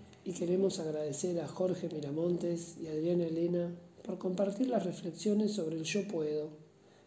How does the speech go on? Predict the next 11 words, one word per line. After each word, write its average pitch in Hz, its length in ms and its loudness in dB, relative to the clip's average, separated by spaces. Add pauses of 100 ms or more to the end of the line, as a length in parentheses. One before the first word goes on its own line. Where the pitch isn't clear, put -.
(120)
ese 240 180 0
concepto 208 540 0
que 190 120 0
viene 180 280 2
del 160 180 0
diseño 185 400 0
curricular 170 560 0
del 185 140 2
ochenta 165 320 -4
y 185 60 0
seis. 156 480 -4